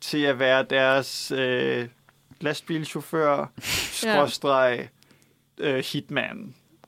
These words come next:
Speaker 2: Nå ja.
Speaker 1: Så han, øh, hvad er det? Han ender med at, at skifte loyalitet, øh, altså, i forhold til Jimmy Hoffa.
Speaker 2: Men han,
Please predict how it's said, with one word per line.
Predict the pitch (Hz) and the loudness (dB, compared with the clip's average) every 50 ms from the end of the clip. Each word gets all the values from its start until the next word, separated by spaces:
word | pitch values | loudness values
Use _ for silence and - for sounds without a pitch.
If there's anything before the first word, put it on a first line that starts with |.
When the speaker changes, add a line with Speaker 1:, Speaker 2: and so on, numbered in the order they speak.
| _ - 117 107 107 - - - - | _ -10 -10 -8 -8 -10 -12 -8 -6
Speaker 2:
Nå | 233 240 247 269 277 | -4 -4 -4 -4 -4
ja. | 254 214 202 208 - _ _ _ _ _ _ _ _ _ _ _ _ _ _ _ | -6 -6 -8 -12 -18 _ _ _ _ _ _ _ _ _ _ _ _ _ _ _
Speaker 1:
Så | - - 135 | -6 -6 -4
han, | 127 147 156 170 170 156 - - - _ _ _ _ _ _ _ _ _ | -2 0 -2 -2 -4 -4 -10 -20 -20 _ _ _ _ _ _ _ _ _
øh, | - 156 139 135 135 131 127 127 120 | -6 -2 -2 0 0 0 -2 -4 -6
hvad | - 139 139 | -6 -4 -4
er | 139 | -2
det? | 147 | -2
Han | 147 143 147 147 | -2 -2 -4 -2
ender | - 160 156 160 190 202 | -2 -2 0 0 0 0
med | 190 180 175 | 2 2 2
at, | 170 165 165 156 - - - - - _ - _ _ _ _ - - - _ _ _ _ _ | 2 2 2 0 -2 -8 -18 -20 -20 _ -20 _ _ _ _ -20 -20 -20 _ _ _ _ _
at | - 160 147 | -4 -4 -4
skifte | - - - 147 131 - - | -2 -4 -6 -6 -6 -4 0
loyalitet, | 147 143 139 135 135 135 135 - - - - 208 208 196 185 - - - - _ _ _ _ _ _ _ _ _ _ _ _ _ _ _ _ _ _ _ _ _ _ _ _ _ _ _ _ _ | 2 4 4 4 2 0 -4 -6 -8 -6 -4 -4 -4 -4 -6 -8 -12 -18 -18 _ _ _ _ _ _ _ _ _ _ _ _ _ _ _ _ _ _ _ _ _ _ _ _ _ _ _ _ _
øh, | - - - - - 233 175 135 - - _ | -20 -20 -20 -16 -16 -14 -14 -14 -16 -12 _
altså, | 175 139 - 147 143 139 | -10 -4 2 4 4 4
i | 135 131 147 - - | 4 2 -2 0 2
forhold | 165 156 156 165 165 | 4 4 6 4 4
til | 143 175 147 - - | 2 -2 -4 -2 -2
Jimmy | 165 151 147 147 | -2 0 0 0
Hoffa. | 131 135 143 151 160 - 185 170 165 170 - - - _ _ - | 2 4 4 2 2 2 0 0 0 -2 -6 -12 -20 _ _ -6
Speaker 2:
Men | 240 226 214 | -4 -4 -4
han, | 220 - 262 277 294 | -2 -2 -2 -2 -2